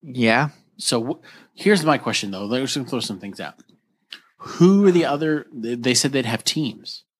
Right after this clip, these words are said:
Speaker 2: Who else is gonna be on the team?
Speaker 1: Mm.
Speaker 2: Let's, let's proffer this. So Vegeta and Goku agree, so it's on. They're gonna go ahead and do this tournament between
Speaker 1: They're
Speaker 2: the two universes,
Speaker 1: Yeah, they're
Speaker 2: strongest in
Speaker 1: probably
Speaker 2: each.
Speaker 1: on the team
Speaker 2: Let's
Speaker 1: for Universe seven.
Speaker 2: Because we have no idea what the fuck is coming up.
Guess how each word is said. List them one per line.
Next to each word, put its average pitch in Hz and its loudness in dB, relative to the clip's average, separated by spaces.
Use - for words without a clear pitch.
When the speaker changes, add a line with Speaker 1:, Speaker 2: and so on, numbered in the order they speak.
Speaker 2:
Who 196 -4
else 180 -2
is 170 -6
gonna 151 -4
be 143 -10
on 135 -10
the 151 0
team? 156 4
Speaker 1:
Mm. 117 -4
Speaker 2:
Let's, 156 2
let's 156 2
proffer 120 0
this. 98 -6
So 123 2
Vegeta 139 2
and 160 4
Goku 139 4
agree, 113 -2
so 131 -2
it's 120 -2
on. 101 -4
They're 123 -2
gonna 127 0
go 120 2
ahead 110 0
and 104 -4
do 110 -6
this 104 -10
tournament 98 -10
between 156 2
Speaker 1:
They're 151 8
Speaker 2:
the 165 4
two 143 0
universes, 104 -2
Speaker 1:
Yeah, 123 6
they're 117 4
Speaker 2:
strongest 123 2
in 180 6
Speaker 1:
probably 156 2
Speaker 2:
each. 139 0
Speaker 1:
on 135 -2
the 131 -4
team 113 -6
Speaker 2:
Let's 143 4
Speaker 1:
for - -4
Universe 127 0
seven. 107 0
Speaker 2:
Because 147 2
we 202 4
have 175 4
no 185 4
idea 151 0
what 117 -6
the 104 -12
fuck - -8
is - -10
coming 90 -12
up. 78 -18